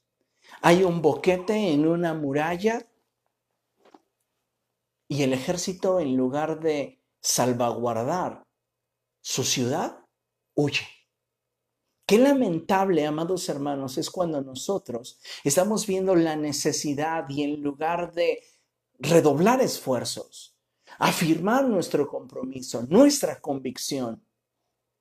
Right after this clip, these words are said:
nos hacemos a un lado y hacemos como que no vemos nada y solamente estamos buscando nuestro propio bienestar.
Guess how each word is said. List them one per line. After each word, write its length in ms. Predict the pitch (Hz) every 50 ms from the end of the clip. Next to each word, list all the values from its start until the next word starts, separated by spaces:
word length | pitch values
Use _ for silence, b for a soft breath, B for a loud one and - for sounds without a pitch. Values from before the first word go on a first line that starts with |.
| _ _ _ _ _
nos 220 | - - 123 -
hacemos 460 | 147 123 - 180 170 170 170 170 - 156
a 60 | 147
un 180 | 156 147 151
lado 260 | 151 151 147 139 139 135
y 80 | 131
hacemos 440 | 127 - - - 160 165 170 165 -
como 260 | - 156 143 143 135
que 100 | - 147
no 160 | 143 147 147
vemos 380 | 143 165 160 160 156 143 - -
nada 400 | 139 139 135 127 117 107 104 - _ _ _ _ _ _ _ _ _ _ _ _ _ _ _ _ _ _ _ _ _ _ _ _ _
y 100 | 123 127
solamente 680 | - - 151 151 156 156 151 156 151 147 143 - 143
estamos 640 | 139 - - - 139 135 139 139 135 131 - - - -
buscando 640 | 139 127 131 - - - 143 139 135 123 113 107
nuestro 420 | 113 117 117 113 - - 113 110
propio 360 | - 135 131 123 - 120 107 101
bienestar. 540 | 101 101 98 98 - - - 95 85 -